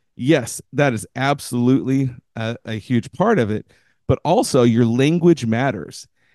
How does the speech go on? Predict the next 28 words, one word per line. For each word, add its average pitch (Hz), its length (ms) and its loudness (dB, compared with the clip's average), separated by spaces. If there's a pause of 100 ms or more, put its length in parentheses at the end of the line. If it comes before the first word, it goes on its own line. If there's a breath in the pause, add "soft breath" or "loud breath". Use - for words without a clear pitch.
(160)
Everything 156 580 2
that 143 120 4
we 120 160 0
say, 123 640 0
every 175 300 2
single 170 340 2
thing 143 240 0
you 135 120 4
do, 110 340 0 (320)
we, 143 220 0
we're 156 160 4
gonna 165 160 2
stop 175 420 0
selling 165 640 0 (140)
on, 135 540 0 (360)
on, 127 300 0
on 127 120 2
just 120 220 -2
spontaneity 131 800 0
and 110 180 -2
winging 147 360 2
it, 110 220 -2
right? 117 180 -2
You've 135 160 -2
gotta 131 220 0
have 160 200 2
a 214 60 4
system. 113 560 -2